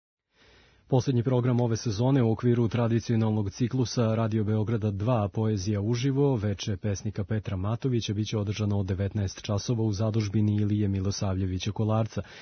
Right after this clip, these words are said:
Direktan prenos je na našem drugom programu, a karte se mogu preuzeti na blagajni Kolačeve zadužbine.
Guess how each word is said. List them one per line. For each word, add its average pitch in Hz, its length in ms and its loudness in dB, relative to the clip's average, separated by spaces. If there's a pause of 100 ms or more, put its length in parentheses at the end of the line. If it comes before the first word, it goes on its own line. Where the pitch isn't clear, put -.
(280)
Direktan 110 400 2
prenos 120 320 0
je 110 80 2
na 104 120 2
našem 104 340 0
drugom 113 320 2
programu, 120 480 2
a 104 60 0
karte 104 380 -2
se 101 220 -2
mogu 98 300 0
preuzeti 95 540 -2
na 110 120 2
blagajni 95 480 -2
Kolačeve 87 680 -6
zadužbine. 92 640 -8